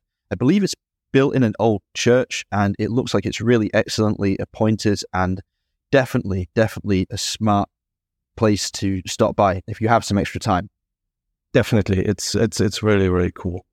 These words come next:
Speaker 2: So that's, um, just to round this up, it's, um, from September twenty-second to twenty-fourth of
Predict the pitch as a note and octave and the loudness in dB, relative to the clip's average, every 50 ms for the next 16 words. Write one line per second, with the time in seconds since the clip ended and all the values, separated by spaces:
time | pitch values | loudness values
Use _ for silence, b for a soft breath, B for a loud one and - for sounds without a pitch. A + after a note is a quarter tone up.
0 | _ _ _ - - C3 A#2 A2+ B2+ C3+ C#3 - - - - - - B2 A#2 A2 | _ _ _ -2 2 2 4 4 4 2 2 2 -2 -8 -8 -4 0 2 2 4
1 | A2 G#2+ G#2 G2 A2+ A2 G2+ - - - A2+ A2 A2 G#2 G#2+ G#2+ - - G#2+ - | 4 2 0 2 0 0 -2 -2 -4 -2 0 0 2 0 0 -2 -2 -2 -2 -2
2 | - - - - B2 C3 - _ _ _ _ _ _ _ _ _ _ _ - A2+ | -2 -6 -4 0 0 0 0 _ _ _ _ _ _ _ _ _ _ _ -2 -2
3 | A2 - - - - - - - A2+ G#2+ G#2 G2+ G2+ F#2+ G2 F#2+ F#2+ - - A#2 | -2 -2 -2 -8 -6 -6 -4 0 2 2 4 4 2 2 2 0 0 0 0 0
4 | G#2 G2+ - - A#2+ G2 _ - C#3 B2+ B2 B2 A#2 - - C3 A2+ A2+ G#2 - | 0 0 0 -2 -4 -4 _ 0 2 2 4 2 2 0 0 0 2 2 0 0
5 | - B2 - - C#3 B2 - - G#2 - - G#2+ F#2+ F#2 - E2+ - - F#2 - | 0 -2 0 2 0 0 0 -2 -8 -2 2 2 2 2 0 -4 -6 -4 -6 -6
6 | - - - - - - | -6 -8 -12 -12 -16 -16